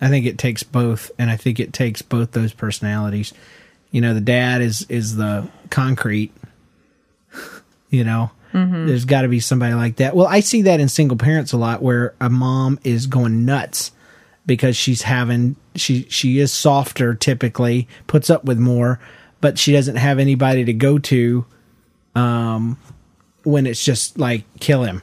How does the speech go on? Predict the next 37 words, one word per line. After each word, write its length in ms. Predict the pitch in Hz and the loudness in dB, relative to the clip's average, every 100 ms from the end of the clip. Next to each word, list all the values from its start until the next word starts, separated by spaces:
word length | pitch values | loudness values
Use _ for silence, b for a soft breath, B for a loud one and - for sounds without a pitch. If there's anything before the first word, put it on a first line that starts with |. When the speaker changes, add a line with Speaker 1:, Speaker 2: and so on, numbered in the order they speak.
| _ | _
Speaker 1:
you 100 | 139 | -4
know, 60 | 110 | -4
"Kill 300 | - 139 131 | 0 2 2
the 60 | |
boy." 380 | 117 123 101 - - | 0 0 -2 -6 -2
You 180 | 185 - | 0 2
know, 80 | - | 2
Speaker 2:
Mm-hmm. 60 | |
Speaker 1:
like, 260 | 82 117 - | 2 0 0
uh, 120 | 120 | -2
Bill 260 | 110 135 123 | 2 2 2
Cosby 320 | 139 131 156 | 2 4 4
<laughs> 60 | 156 | 4
used 140 | - | 2
to 80 | 120 | -2
say, 240 | - 110 | -2 -2
"Go 200 | 107 151 | 2 2
kill 360 | - 156 170 175 | 2 4 6 6
your 160 | 160 156 | 6 6
boy." 600 | 156 156 160 - - - B B B - | 6 6 6 4 0 -8 B B B -4
Uh, 380 | 131 120 113 113 143 b b b _ _ _ - | 0 0 0 -2 -6 b b b _ _ _ -4
and, 220 | 131 127 | -2 0
and 120 | 131 | 0
so 160 | - 131 | 0 0
they 100 | 120 | 0
go 140 | 117 113 | 0 0
nuts 480 | 113 135 - - - | 0 -2 -4 -6 -4
and 100 | 113 | -2
they 60 | |
don't 140 | 110 110 | -2 -2
understand, 500 | 107 - 120 110 104 | -2 -4 -4 -2 -2
you 60 | |
know, 80 | 107 | -2
what 160 | 107 104 | -4 -6
to 80 | 107 | -4
do. 280 | 120 113 104 | -2 -2 -4
But 180 | - | -8